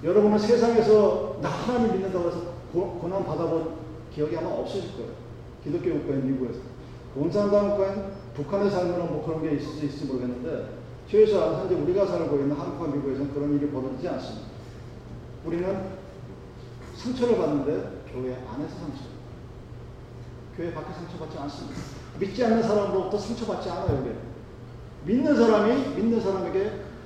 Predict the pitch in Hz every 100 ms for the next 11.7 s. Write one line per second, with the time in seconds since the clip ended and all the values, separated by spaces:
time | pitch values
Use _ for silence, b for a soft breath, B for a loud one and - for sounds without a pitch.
0 | - - - - - - - 147 - 220
1 | 226 196 - - - - - - - 151
2 | - 147 - - - - - - - -
3 | - - - 147 147 - - - - 151
4 | 160 185 175 151 151 147 123 - - -
5 | - - - - - - 160 190 226 -
6 | - - - - - - 226 214 208 143
7 | 113 - - - - - - 156 180 190
8 | - 254 233 208 202 185 180 165 156 -
9 | 160 165 151 143 175 170 - 254 226 208
10 | 190 165 156 151 139 135 - - - -
11 | 127 170 202 190 143 113